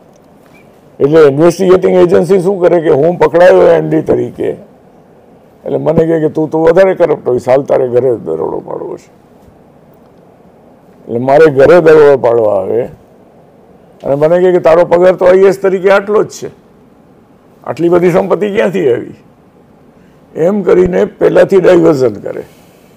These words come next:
અને individual મને જુદો પાડે અને મને જુદો પાડીને પછી મારા ઉપર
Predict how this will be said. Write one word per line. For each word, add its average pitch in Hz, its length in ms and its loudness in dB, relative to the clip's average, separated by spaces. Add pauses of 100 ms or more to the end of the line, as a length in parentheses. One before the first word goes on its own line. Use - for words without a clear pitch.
(720)
અને 151 160 -2
individual 190 760 0
મને 180 320 0
જુદો 170 320 2
પાડે - 240 -6 (1300)
અને 131 100 -8
મને 139 320 -2
જુદો 196 260 2
પાડીને 190 340 2
પછી 180 240 2
મારા 175 260 2
ઉપર 180 500 0